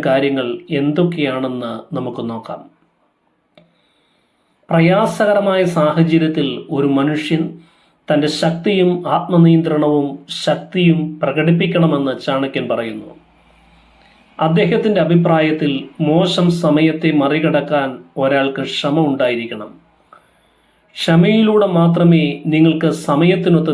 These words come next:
നീങ്ങാൻ സാധിക്കൂ. ഒരു വ്യക്തിയുടെ ജീവിതത്തിൽ പലപ്പോഴും മോശം സമയങ്ങൾ വരുന്നു. ചാണക്യൻ്റെ നയമനുസരിച്ച് അത്തരം സാഹചര്യങ്ങളിൽ നിങ്ങൾ ആത്മനിയന്ത്രണം പാലിക്കണം.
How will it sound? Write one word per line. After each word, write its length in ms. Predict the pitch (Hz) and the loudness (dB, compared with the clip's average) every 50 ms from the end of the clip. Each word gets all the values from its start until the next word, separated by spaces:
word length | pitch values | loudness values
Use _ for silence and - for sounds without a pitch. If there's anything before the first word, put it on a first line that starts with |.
| 139 | 0
നീങ്ങാൻ 300 | 135 135 131 135 135 131 131 - - | 0 0 0 0 0 -2 -2 -2 -2
സാധിക്കൂ. 420 | 135 127 120 123 117 - 107 107 - - - _ _ _ _ _ _ _ _ _ _ _ _ _ _ _ _ _ _ _ _ _ _ _ _ _ _ _ _ _ _ _ _ _ _ _ _ _ _ - | -2 -2 -2 -4 -8 -10 -12 -16 -16 -18 -20 _ _ _ _ _ _ _ _ _ _ _ _ _ _ _ _ _ _ _ _ _ _ _ _ _ _ _ _ _ _ _ _ _ _ _ _ _ _ 0
ഒരു 180 | 165 156 147 143 143 | 0 2 2 2 2
വ്യക്തിയുടെ 500 | 156 165 165 170 180 190 180 175 165 165 165 - | 2 0 0 -2 -2 2 2 4 4 4 2 0
ജീവിതത്തിൽ 560 | 147 156 165 170 170 170 175 170 170 170 165 160 165 - - - - - | 0 2 4 4 6 6 4 4 2 2 2 2 0 -2 -10 -10 -4 -2
പലപ്പോഴും 640 | 147 147 151 160 160 160 170 156 151 147 147 143 143 139 - - - 151 143 | 0 2 2 0 0 0 0 2 2 2 2 0 -2 -6 -8 -8 -4 -2 0
മോശം 380 | 143 156 175 175 170 170 160 147 - - | 2 2 2 2 2 0 -2 -2 -2 -4
സമയങ്ങൾ 420 | - 143 139 147 151 147 143 135 131 123 | -2 0 2 2 2 2 2 0 0 -2
വരുന്നു. 320 | 120 117 113 107 104 107 - - - _ _ _ _ _ _ _ _ _ - _ _ _ _ _ _ _ _ | -4 -4 -6 -6 -8 -10 -14 -16 -20 _ _ _ _ _ _ _ _ _ -20 _ _ _ _ _ _ _ _
ചാണക്യൻ്റെ 800 | - - 160 165 180 190 202 196 - - 208 190 180 180 180 180 175 160 | -4 -2 0 2 2 2 2 0 0 -2 -2 0 0 0 2 4 4 4
നയമനുസരിച്ച് 840 | 151 151 165 165 160 160 151 - - 160 147 143 139 - - 147 135 135 131 - - - - 139 | 4 4 4 4 4 4 2 0 0 -2 -2 -2 -2 -2 -2 -2 -2 -2 -2 -4 -10 -6 -6 -6
അത്തരം 320 | 139 - - 165 156 151 165 - | -4 0 0 0 0 0 -2 -2
സാഹചര്യങ്ങളിൽ 920 | - 170 170 165 170 165 156 160 160 156 156 151 151 147 143 143 139 135 131 127 - - - 156 143 | 0 0 0 2 0 0 0 0 0 0 2 2 2 2 2 2 0 -2 -4 -6 -12 -14 -8 -4 -2
നിങ്ങൾ 200 | 143 139 135 131 127 131 151 | 0 0 0 0 2 0 0
ആത്മനിയന്ത്രണം 760 | 170 170 170 165 156 156 151 151 147 143 143 139 139 135 135 - | 0 0 0 2 2 2 2 2 2 0 0 0 0 0 0 0
പാലിക്കണം. 480 | 127 120 117 120 113 110 107 101 101 | 0 0 0 -2 -6 -8 -10 -12 -14